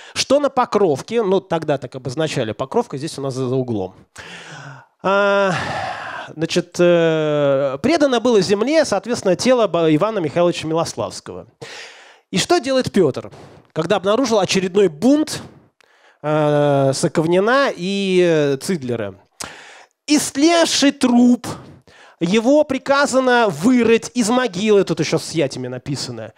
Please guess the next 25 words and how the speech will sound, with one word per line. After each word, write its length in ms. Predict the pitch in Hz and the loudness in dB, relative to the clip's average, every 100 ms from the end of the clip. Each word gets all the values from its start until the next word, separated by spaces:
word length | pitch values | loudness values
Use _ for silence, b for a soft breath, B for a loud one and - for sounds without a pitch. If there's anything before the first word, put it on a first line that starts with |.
| b b | b b
«и 100 | 277 | 0
перевезти 540 | 285 269 285 - 302 | 0 0 0 0 -2
в 60 | 311 | 0
Преображенское. 880 | 254 254 254 185 202 190 165 - 180 | 0 2 0 0 2 2 0 -2 -2
Там 400 | - 262 294 294 | 0 2 2 2
поставили 640 | 240 - - 254 247 226 | -2 -2 0 2 0 0
его 280 | 220 185 233 | -2 2 0
под 320 | - 220 - | 2 -2 -2
плахою, 600 | 214 196 185 170 202 196 | -2 0 0 0 2 2
где 200 | 151 226 | 2 0
палач 500 | - 220 220 254 247 | 2 0 0 -2 -2
обрубал 560 | 196 202 170 220 208 185 | 0 0 2 2 4 4
руки 360 | 226 202 190 | 2 -2 -6
и 200 | - 208 | -6 -2
ноги 400 | 196 208 220 170 | 2 2 2 0
Соковнину 680 | 170 175 - 165 185 190 180 | -6 -6 -4 0 2 4 4
и 60 | |
Циклеру». 600 | 165 - 151 127 165 196 226 | 2 -2 -4 -2 0 0 0
Тут 200 | 156 165 | -4 -6
ещё 200 | - 156 | -6 -2
не 80 | 151 | -2
указан, 440 | 151 151 131 131 | 0 -2 0 -4
соответственно, 600 | 143 135 139 127 - 135 | -4 -6 -6 -8 -6 -8
стольник 440 | - 139 131 135 | -4 -2 -2 -4
Пушкин. 460 | - 123 - 110 | -8 -12 -12 -16